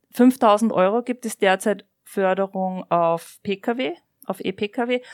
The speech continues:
Und, äh, Firmen bekommen auf größere Autos, diese Lasten, äh, klein, klein L K Ws, über zehntausend Euro. Das weiß ich leider jetzt nicht auswendig, wie viel das ist. Kaufe ich mir selten, also das weiß ich jetzt nicht auswendig.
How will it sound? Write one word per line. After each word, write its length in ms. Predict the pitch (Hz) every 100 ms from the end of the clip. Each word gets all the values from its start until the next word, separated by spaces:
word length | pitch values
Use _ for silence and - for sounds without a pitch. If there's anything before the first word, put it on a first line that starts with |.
| - - - _
Und, 600 | 202 208 214 214 190 -
äh, 320 | - 190 196
Firmen 480 | 190 214 220 233 226
bekommen 560 | 220 - 202 208 208
auf 400 | 190 196 190 - -
größere 520 | 190 196 - 226 220
Autos, 380 | 196 196 220 -
diese 360 | 202 202 190
Lasten, 720 | 185 170 180 - 233 226 226 208 220
äh, 400 | 226 208 208 202
klein, 360 | 202 185 185 202
klein 280 | 190 190 208
L 180 | 208 202
K 180 | - 220
Ws, 420 | 196 202 202 - - - - -
über 220 | - 220 220
zehntausend 480 | 196 202 190 196
Euro. 340 | 185 180 185 190 _ -
Das 240 | 190 -
weiß 200 | - -
ich 120 | 190 180
leider 220 | 165 175
jetzt 200 | 170 -
nicht 180 | 190 -
auswendig, 480 | 185 190 185 185
wie 120 | 196 190
viel 200 | 190 190
das 200 | 190 202
ist. 240 | 190 - _ - -
Kaufe 300 | - 214 240
ich 60 |
mir 100 | 214
selten, 420 | 202 - 208 - -
also 180 | 214
das 120 | 202 190
weiß 220 | 190 190
ich 80 | 190
jetzt 260 | 220 131
nicht 320 | - - -
auswendig. 440 | 180 185 185 185